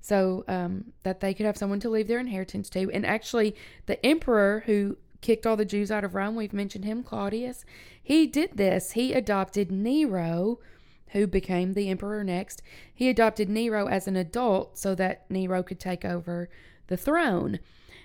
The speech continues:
And, um, later on, Nero marries Claudius's daughter, but it wasn't his actual sis-,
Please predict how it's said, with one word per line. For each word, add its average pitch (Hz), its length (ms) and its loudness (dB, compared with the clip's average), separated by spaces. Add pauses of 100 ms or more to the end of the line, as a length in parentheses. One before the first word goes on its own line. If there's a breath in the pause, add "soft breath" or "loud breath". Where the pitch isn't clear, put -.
(140 loud breath)
And, 226 440 4
um, 185 500 0 (720)
later 196 360 2
on, 185 440 0
Nero 190 680 -2
marries 180 720 -2 (300 soft breath)
Claudius's 180 680 0
daughter, 170 680 -2
but 185 140 4
it 175 140 0
wasn't 180 380 -2
his 160 180 -4
actual 165 420 -8
sis-, - 420 -8